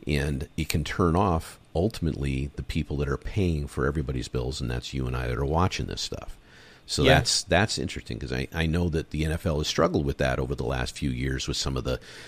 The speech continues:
Speaker 1: the kneeling stuff and the, the, a, a lot of the different things that have occurred. Whether you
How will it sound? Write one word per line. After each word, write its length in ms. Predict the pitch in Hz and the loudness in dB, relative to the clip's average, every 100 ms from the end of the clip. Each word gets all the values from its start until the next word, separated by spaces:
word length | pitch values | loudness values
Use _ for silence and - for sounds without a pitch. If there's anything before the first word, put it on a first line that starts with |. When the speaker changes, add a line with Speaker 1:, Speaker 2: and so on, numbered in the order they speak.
| - - | -18 0
Speaker 1:
the 80 | 82 | 2
kneeling 420 | 76 73 71 73 | 4 4 2 0
stuff 540 | - - 73 76 73 73 | 0 2 0 0 -4 -4
and 180 | 69 | -4
the, 200 | 71 69 - | -4 -6 -6
the, 140 | 80 85 | -6 -4
a, 100 | - | -4
a 40 | 90 | -2
lot 340 | 78 78 76 | 2 4 4
of 120 | 80 | 4
the 80 | 69 | 2
different 300 | 67 73 65 | 0 0 0
things 200 | 71 67 | -4 -4
that 80 | 67 | -4
have 80 | 64 | -4
occurred. 560 | - - 104 53 52 - - - - | -2 4 4 4 -2 -12 -20 -14 4
Whether 220 | 87 85 | 6 8
you 220 | 76 73 | 6 4